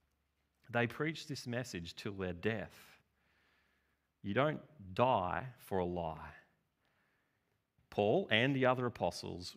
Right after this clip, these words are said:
really met Jesus, and it changed Paul's life. But more than that, more than just meeting Jesus, here's the second thing that was driving Paul.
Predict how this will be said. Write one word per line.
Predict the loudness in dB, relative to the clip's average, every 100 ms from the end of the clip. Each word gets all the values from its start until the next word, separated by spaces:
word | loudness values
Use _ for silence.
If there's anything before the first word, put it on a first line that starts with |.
| -12
really | -10 -2 2 4 2 0
met | 2 2 0
Jesus, | -2 -4 -4 -8 -4
and | -2
it | -2
changed | -2 -2 0 -2 -4 -10
Paul's | 0 2 2 -2 -4
life. | -6 -6 -10 -18 -20 _ _ _ _ _ _ _ _ _ _ _ _ -20 -20 _ -2
But | 0
more | 4 2
than | 4
that, | 4 6
more | 6 6
than | 4
just | 0 -2
meeting | 0 2 4 2
Jesus, | 0 -2 -2 -2
here's | -2 -2
the |
second | -2 0 0 0 -2
thing | -2 -2
that | -2
was | -2 -2
driving | 0 2 2 2 -2
Paul. | 0 2 2 0 -6